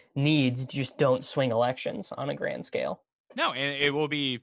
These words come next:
Speaker 2: fairly common. Like, it won't just be an American thing. Like, I could see us doing it here. I could see a lot of Europe doing it. It, it makes transactions easier for people who have the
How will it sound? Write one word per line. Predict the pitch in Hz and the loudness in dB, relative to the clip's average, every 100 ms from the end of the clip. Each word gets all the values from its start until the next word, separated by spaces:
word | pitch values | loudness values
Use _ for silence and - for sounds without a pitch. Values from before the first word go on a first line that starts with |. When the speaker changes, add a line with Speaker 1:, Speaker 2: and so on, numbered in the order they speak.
| _ _ _ _ _ | _ _ _ _ _
Speaker 2:
fairly | _ - - - 127 175 185 139 | _ -20 -8 -2 -2 -2 -2 -2
common. | 131 127 127 123 | 0 0 0 -4
Like, | 120 117 | -6 -4
it | |
won't | 135 156 | -4 -4
just | 156 151 | -4 -4
be | |
an | 135 | -2
American | 110 104 127 127 127 101 | -2 -2 -2 -4 -6 -8
thing. | 165 107 | -8 -10
Like, | 98 | -12
I | 101 | -12
could | 101 | -10
see | 110 | -10
us | 95 101 | -10 -12
doing | 104 101 | -14 -16
it | 95 | -14
here. | 127 143 | -10 -10
I | |
could | 139 | -10
see | - | -12
a | 104 | -14
lot | 90 | -14
of | 90 | -18
Europe | 90 104 135 143 | -16 -8 -6 -6
doing | 139 135 139 | -6 -4 -4
it. | 147 - _ _ _ _ _ _ _ _ _ _ _ _ | -6 -6 _ _ _ _ _ _ _ _ _ _ _ _
It, | 113 117 - | -8 -6 -6
it | 127 | -4
makes | 117 120 - | -2 -2 -4
transactions | - 135 127 117 117 117 120 110 101 | -8 -6 -4 -2 -2 -2 -8 -10 -12
easier | - 165 139 117 185 - _ _ _ _ - | -10 -6 -4 -4 -6 -10 _ _ _ _ -12
for | 127 | -10
people | - 117 120 | -8 -8 -6
who | 123 110 | -6 -2
have | 127 123 | -4 -2
the | 123 110 | -4 -4